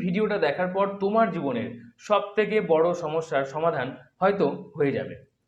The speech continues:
এই ভিডিওটা তুমি নিজে দেখার সাথে সাথে অবশ্যই ভিডিওটা শেয়ার করবে তোমার WhatsApp, Facebook, Instagram বা বাকি অন্যান্য সোশ্যাল মিডিয়ায়, কারণ Facebook বা YouTube-এর মাধ্যমে এই ভিডিওটা সবার কাছে আমি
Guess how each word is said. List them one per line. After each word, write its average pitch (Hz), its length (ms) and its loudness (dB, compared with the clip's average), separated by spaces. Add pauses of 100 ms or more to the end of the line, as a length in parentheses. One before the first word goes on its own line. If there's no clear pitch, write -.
(560)
এই 233 120 10
ভিডিওটা 269 360 6 (120)
তুমি 240 240 6
নিজে 233 320 6
দেখার 214 300 4
সাথে 208 200 -2
সাথে 214 240 4 (120)
অবশ্যই 214 540 4
ভিডিওটা 196 580 -2
শেয়ার 202 460 2
করবে 208 320 0
তোমার 180 260 -4
WhatsApp, 160 500 -2
Facebook, 180 340 -2
Instagram 175 440 -4
বা 180 80 0
বাকি 147 280 0
অন্যান্য 160 340 -6
সোশ্যাল 156 300 -6
মিডিয়ায়, 143 300 -4 (320)
কারণ 190 300 4 (720)
Facebook 226 520 2 (160)
বা 202 140 4 (160)
YouTube-এর 180 960 -2
মাধ্যমে 175 480 4
এই 196 180 -2
ভিডিওটা 190 340 -2
সবার 190 360 0
কাছে 196 220 -2
আমি 175 200 -2